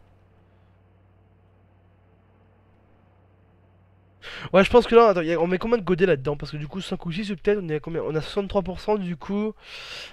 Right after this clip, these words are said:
Euh, j'en ai vidé un peu, ouais, un peu beaucoup même. Ok. What ? What ?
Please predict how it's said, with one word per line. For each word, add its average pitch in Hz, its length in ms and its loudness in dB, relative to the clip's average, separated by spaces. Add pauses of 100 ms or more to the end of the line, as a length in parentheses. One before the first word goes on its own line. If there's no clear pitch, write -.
(140)
Euh, 139 200 -2
j'en 143 120 -8
ai 147 80 -6
vidé 147 180 -6
un 156 100 -4
peu, 180 240 -6
ouais, 147 160 -8
un 120 180 -12
peu 135 120 -12
beaucoup 131 240 -14
même. 175 240 -12 (4000)
Ok. 185 300 4 (1080)
What ? 233 200 8 (1700)
What ? 285 300 2